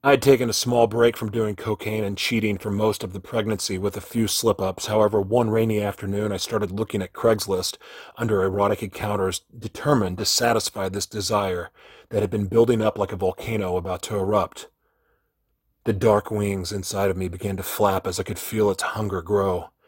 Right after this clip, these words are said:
It was not happy with me for ignoring it for so long. Hunting on Craigslist is something I had done a hundred times before, and I had a good feel for how to spot fake profiles and keep myself from falling for a bait and switch kind of situation.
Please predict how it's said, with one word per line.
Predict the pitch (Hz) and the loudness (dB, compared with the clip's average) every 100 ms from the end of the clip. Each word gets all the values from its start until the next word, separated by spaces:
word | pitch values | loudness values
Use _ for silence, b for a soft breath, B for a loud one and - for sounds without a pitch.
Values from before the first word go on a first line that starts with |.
| _ _ _ _ _ _ | _ _ _ _ _ _
It | 92 | -8
was | 85 | -6
not | 101 98 90 | -2 -2 0
happy | 95 87 | -2 -2
with | 90 - | -6 -6
me | 90 | -8
for | 87 - 82 | -8 -8 -8
ignoring | 82 92 87 85 | -6 -6 -6 -6
it | 78 | -10
for | - | -8
so | - 90 | -4 -2
long. | 87 85 82 76 _ _ _ _ _ _ _ _ _ _ _ _ _ _ _ _ _ _ _ _ _ _ _ | -2 -2 -4 -10 _ _ _ _ _ _ _ _ _ _ _ _ _ _ _ _ _ _ _ _ _ _ _
Hunting | 127 117 117 | 4 6 6
on | 101 95 | 4 2
Craigslist | - 117 101 98 92 | 4 4 4 0 0
is | 104 | -2
something | - 104 95 98 92 | 0 0 0 -4 -2
I | |
had | 98 95 | -2 0
done | 95 | 0
a | 90 | -2
hundred | - 120 117 98 | 0 4 4 4
times | 107 107 101 | 2 2 2
before, | - 95 107 95 85 - b b b b | -2 -6 -2 -2 -2 -6 b b b b
and | 113 104 | 0 6
I | |
had | 123 | 6
a | |
good | 104 127 101 | 8 6 4
feel | - 120 117 | 4 8 8
for | 98 101 | 6 2
how | 107 | 2
to | 101 | 2
spot | - - 113 101 - - | 0 2 2 2 -4 0
fake | 120 113 | 0 0
profiles | - 117 - 92 90 90 B B B | 2 2 2 0 0 -4 B B B
and | 110 | -2
keep | - 143 131 | 2 4 6
myself | 110 101 123 107 | 4 4 4 2
from | - 98 | 2 -2
falling | - 120 113 107 | 4 6 6 2
for | - 101 | 2 2
a | |
bait | 87 110 110 | 4 4 4
and | 107 | 2
switch | - 117 107 - | 0 2 2 2
kind | 107 | -2
of | 95 | 0
situation. | - 107 101 98 90 101 87 | 0 0 2 2 0 -4 -8